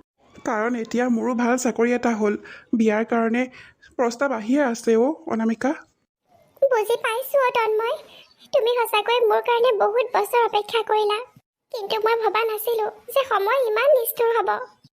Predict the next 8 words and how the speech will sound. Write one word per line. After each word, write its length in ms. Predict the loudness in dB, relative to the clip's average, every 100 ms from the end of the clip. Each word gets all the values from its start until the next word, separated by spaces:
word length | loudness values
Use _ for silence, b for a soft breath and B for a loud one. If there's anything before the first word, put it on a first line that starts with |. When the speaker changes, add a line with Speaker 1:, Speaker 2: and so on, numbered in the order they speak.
| -8
Speaker 2:
এদিন 320 | -4 -2 -2 -2
যে 100 | 0
মই 140 | 0 -2
এনেকুৱা 280 | -4 -2 -2
পৰিস্থিতিৰ 560 | 0 0 -2 -4 -2 -2
সন্মুখীন 460 | -2 -2 0 0 0
হ'ব 140 | 2 2
লাগিব, 340 | 2 0 0